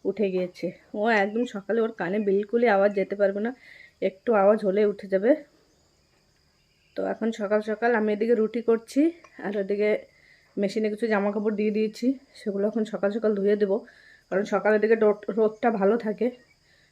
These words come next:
তো সকালের রোদে জলদি শুকিয়ে যাবে। দেখো, হালকা হালকা রোদ পড়েছে। এই দেখো, চলো বাইরের ওয়েদারটা তোমাদেরকে একটু দেখাই, আজকে ঠান্ডা পড়েছে ভালো। এই দেখো, এখানে আমার আর আকাশের জন্য ফ্রাইড রাইস করছি, আর বাবার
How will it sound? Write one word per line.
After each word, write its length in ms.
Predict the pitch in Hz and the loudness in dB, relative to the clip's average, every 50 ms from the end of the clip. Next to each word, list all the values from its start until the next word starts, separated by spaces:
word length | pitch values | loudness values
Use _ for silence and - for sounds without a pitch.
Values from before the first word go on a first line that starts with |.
| _ _ _ _ - | _ _ _ _ -14
তো 60 | 214 202 - | -10 -6 -6
সকালের 300 | 196 196 - 220 220 208 214 | -2 0 2 2 2 2 2
রোদে 180 | 214 214 214 269 233 | 2 2 2 2 2
জলদি 220 | 208 196 196 196 226 214 | 2 2 2 2 0 0
শুকিয়ে 240 | - 202 - - 214 190 | -2 -4 -4 -2 0 2
যাবে। 120 | 190 190 190 | 2 2 2
দেখো, 120 | 190 208 247 226 | 0 0 0 0
হালকা 180 | 220 190 - 220 | 0 0 0 0
হালকা 160 | 208 202 208 208 208 | 0 0 2 2 2
রোদ 120 | 202 202 - - | 0 0 0 -2
পড়েছে। 320 | 208 208 202 202 - 269 285 277 277 - _ _ _ _ _ _ _ _ _ _ _ _ _ _ _ _ _ - 233 226 196 190 | -2 -2 -4 0 4 4 4 4 2 -6 _ _ _ _ _ _ _ _ _ _ _ _ _ _ _ _ _ -16 -12 -12 -10 -10
এই 80 | 185 - 254 - | -12 -12 -14 -16
দেখো, 260 | - - - - - 185 - - - - _ _ _ - | -18 -18 -16 -16 -16 -18 -18 -18 -20 -20 _ _ _ -2
চলো 180 | 214 196 202 196 196 | 0 0 2 2 2
বাইরের 260 | 196 202 196 220 220 202 - - _ _ - | 2 0 0 -2 -4 -6 -8 -16 _ _ -4
ওয়েদারটা 360 | 226 233 220 240 247 - 269 269 | -4 -2 -2 -2 0 2 2 2
তোমাদেরকে 320 | 262 240 226 214 214 214 214 208 | 4 2 2 2 0 -2 -4 -8
একটু 120 | - - 196 180 | -8 -6 -4 -4
দেখাই, 200 | 185 190 - 196 185 | -2 -2 0 -2 -2
আজকে 180 | 202 202 220 226 - | -2 -2 -4 -4 -4
ঠান্ডা 220 | - 196 196 214 220 220 | -4 -4 -2 -2 -2 0
পড়েছে 240 | 208 202 208 - 196 175 | 0 -2 0 -2 -4 -4
ভালো। 140 | 196 175 185 _ _ _ _ - - _ _ - - - | -6 -10 -14 _ _ _ _ -20 -20 _ _ -8 -2 2
এই 80 | 226 226 220 233 | 2 6 6 6
দেখো, 180 | 233 233 - 294 269 254 | 6 8 8 8 8 8
এখানে 200 | 262 269 254 247 240 | 8 6 6 6 6
আমার 160 | 233 233 233 240 247 | 6 6 4 4 4
আর 60 | 247 226 | 4 4
আকাশের 300 | 226 - 226 - - 254 226 | 4 2 0 0 0 0 4
জন্য 120 | 240 254 269 254 - | 4 4 4 4 6
ফ্রাইড 240 | 226 220 220 220 233 | 6 8 8 8 8
রাইস 160 | 240 262 - - - | 8 6 6 6 4
করছি, 220 | 247 240 - - 302 269 | 4 4 6 6 8 8
আর 60 | 240 226 | 10 10
বাবার 180 | 214 214 220 | 8 8 8